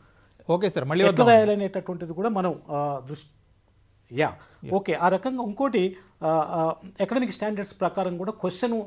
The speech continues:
Speaker 2: ఎట్లా అడుగుతారు, ఎట్లా ఆన్సర్ రాయొచ్చు అనేటటువంటిది కూడా పిల్లలు, అంటే ఈ విషయాల మీద కొంచెం అవగాహన ఉంటే పిల్లలు ఈజీగా బ-, ఆ, it's not a big difficult.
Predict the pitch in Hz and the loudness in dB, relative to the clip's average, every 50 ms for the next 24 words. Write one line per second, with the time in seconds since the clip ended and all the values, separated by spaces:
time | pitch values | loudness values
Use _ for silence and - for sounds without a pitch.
0 | - - 160 147 - - 214 202 196 214 208 - 208 202 233 247 240 - _ _ | -8 -8 -8 -6 0 4 4 4 4 4 0 0 -2 -2 -2 -6 -10 -14 _ _
1 | _ 156 165 160 254 247 202 156 180 220 233 226 240 214 208 202 190 190 190 180 | _ -4 -2 2 4 2 4 4 2 0 2 2 0 0 0 -2 -4 -4 -6 -8
2 | 185 - 180 175 175 175 170 180 170 - 175 165 151 165 156 156 180 185 - 135 | -6 -8 -8 -6 -8 -8 -10 -10 -10 -10 -10 -12 -12 -12 -12 -10 -8 -8 -8 -8
3 | 160 160 165 170 160 147 147 - - _ _ _ - 160 170 - 185 196 226 254 | -8 -6 -6 -6 -6 -8 -10 -12 -18 _ _ _ -10 -10 -8 -6 -6 -4 -4 -4
4 | 240 233 233 220 208 196 - - 247 247 254 247 254 240 240 226 - 202 185 160 | -2 -2 -2 -2 -2 -4 -2 -2 -2 -2 -2 -2 -4 -4 -6 -6 -6 -4 -4 -2
5 | 160 175 185 208 220 214 208 196 185 180 190 240 - 190 185 196 196 185 165 165 | -2 0 0 0 -2 -2 -4 -8 -10 -10 -12 -12 -12 -8 -8 -6 -6 -6 -6 -8
6 | 170 165 208 196 208 165 180 - - _ - - _ 165 160 156 160 143 - - | -6 -6 -4 -4 -4 -6 -8 -12 -16 _ -20 -10 _ 0 0 0 -2 -4 -10 -8
7 | - 156 165 175 226 180 165 - - 123 135 196 175 156 151 170 - - - 143 | -6 -6 -2 -2 -2 -4 -4 -10 -10 -6 -4 -4 -2 -2 -4 -4 -4 -4 -4 -6
8 | 113 - - | -6 -6 -10